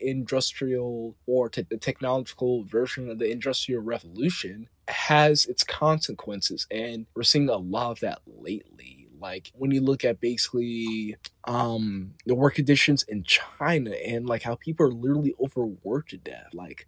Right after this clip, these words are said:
my God, and the labor there is incredibly cheap. So just trying to really help these people out and just bring awareness to the situation really can. 'Cause, like,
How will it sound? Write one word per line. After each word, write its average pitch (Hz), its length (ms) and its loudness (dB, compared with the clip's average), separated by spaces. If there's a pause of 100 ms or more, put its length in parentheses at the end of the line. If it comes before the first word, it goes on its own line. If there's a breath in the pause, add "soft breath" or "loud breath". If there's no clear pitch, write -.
(140)
my 117 200 0
God, 113 420 -6
and 101 140 -6
the 104 60 -4
labor 123 380 -2
there 120 160 -2
is 113 140 -2
incredibly 101 440 -8
cheap. - 460 -6
So 120 360 4
just - 260 0
trying 143 260 0
to 185 80 6
really 131 640 0
help 131 360 -4
these 120 560 -2 (120)
people 120 440 -4
out 117 180 -2
and 117 200 -6
just 127 220 -6
bring 135 200 0
awareness 110 640 -4
to 120 100 -4
the 104 60 -2
situation 107 880 -4
really 135 260 0
can. 127 440 -4
'Cause, - 180 -2
like, 131 220 2